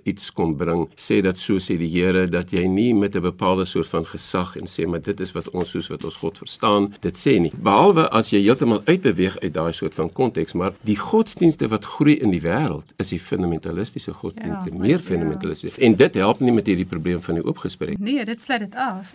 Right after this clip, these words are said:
Speaker 2: Fundamentalisme,
Speaker 1: Dis my punt wat ek
Speaker 2: maar
Speaker 1: wil maak.
Speaker 2: fundamentalisme in verskillende kontekste. Mense wat dink die wetenskap funksioneer op 'n sekere manier, dat dit in absolute sekerhede
Speaker 1: Maar dit sê die wetenskap self nie.
Speaker 2: Wel, nie die goeie wetenskap
Speaker 1: Nee, maar
Speaker 2: nie,
Speaker 1: dit is
Speaker 2: so.
Speaker 1: die wetenskap wat ek graag sou
Speaker 2: Ja,
Speaker 1: wil onderskei.
Speaker 2: maar dis,
Speaker 1: Ja.
Speaker 2: dis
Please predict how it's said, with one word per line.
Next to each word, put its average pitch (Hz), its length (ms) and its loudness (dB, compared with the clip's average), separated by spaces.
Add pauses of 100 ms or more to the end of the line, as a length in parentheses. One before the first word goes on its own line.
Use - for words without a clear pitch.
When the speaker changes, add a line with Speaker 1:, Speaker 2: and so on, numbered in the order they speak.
Speaker 2:
Fundamentalisme, 226 540 2
Speaker 1:
Dis 143 120 6
my 160 160 6
punt 160 160 6
wat 151 120 2
ek 147 60 6
Speaker 2:
maar - 80 6
Speaker 1:
wil 147 80 6
maak. 165 100 8
Speaker 2:
fundamentalisme 240 840 4
in 226 100 4
verskillende 247 680 2
kontekste. 208 640 0
Mense 196 260 2
wat 202 180 0
dink 208 200 6
die 240 80 4
wetenskap 180 640 2
funksioneer 180 440 2
op 175 80 -6
'n 175 40 -6
sekere 175 320 -2
manier, 160 360 0
dat 165 120 -4
dit 165 180 -6
in 170 260 2
absolute 196 440 2
sekerhede 170 760 -2 (180)
Speaker 1:
Maar 104 200 4
dit 117 160 4
sê 120 140 6
die 98 80 8
wetenskap 90 440 2
self 87 320 -2
nie. - 160 -8 (240)
Speaker 2:
Wel, 214 440 0
nie 202 320 4
die 285 80 8
goeie 277 280 4
wetenskap 180 440 2
Speaker 1:
Nee, 92 80 6
maar 95 120 6
Speaker 2:
nie, 175 100 2
Speaker 1:
dit - 100 2
is - 80 6
Speaker 2:
so. - 100 8
Speaker 1:
die 302 100 6
wetenskap 226 380 4
wat 110 140 0
ek 247 100 2
graag 104 280 2
sou - 160 2
Speaker 2:
Ja, 202 80 6
Speaker 1:
wil - 80 4
onderskei. 240 280 6
Speaker 2:
maar 269 100 4
dis, 339 140 0
Speaker 1:
Ja. - 280 4
Speaker 2:
dis 247 180 2